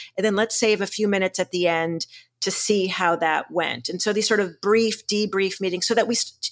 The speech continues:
to your point, like, we start to normalize it. So it just becomes something that we do. And it's like, "Hey, it was really great when you did this. Um, you know, when this question came up, let's, let's explore how we might have been more succinct in our response." You know, so this just,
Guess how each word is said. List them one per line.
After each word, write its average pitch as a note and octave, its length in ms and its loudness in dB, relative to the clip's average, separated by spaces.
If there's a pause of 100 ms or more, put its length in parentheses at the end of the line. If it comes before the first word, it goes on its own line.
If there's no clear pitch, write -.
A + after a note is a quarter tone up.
(120)
to - 100 0
your D#4+ 60 2
point, F4 220 2
like, A3+ 120 2
we A#3+ 60 0
start C4+ 360 2
to E4+ 120 0
normalize A#3 800 4
it. G#3+ 160 -2
So A3 100 0
it G#3+ 80 -2
just - 160 -2
becomes A3 420 0
something G#3+ 520 0 (340)
that G3 180 4
we G#3+ 180 0
do. G3 360 2
And G#3 80 0
it's F#3+ 140 -2
like, F#3+ 100 -2
"Hey, A3+ 240 -2
it G#3+ 60 -2
was - 160 -2
really G#3+ 180 2
great G3+ 400 0
when G3 140 -4
you F#3+ 120 -2
did F3+ 340 -4
this. B3 440 2 (360)
Um, F3 440 2 (160)
you G3+ 100 -2
know, F#3 80 2
when F#3 140 0
this G3 140 0
question G3+ 440 0
came G3+ 240 0
up, F#3+ 200 2
let's, F3 300 -2
let's F#3 180 -4
explore F#3 380 0
how F3 140 -2
we F3 100 0
might E3+ 200 0
have F3 100 -2
been F3 140 -2
more E3 180 -2
succinct F3 500 -6
in E3+ 100 -2
our E3 120 0
response." B3 560 -2
You A#3+ 100 0
know, B3 60 0
so A#3+ 140 0
this C4 180 2
just, - 320 -4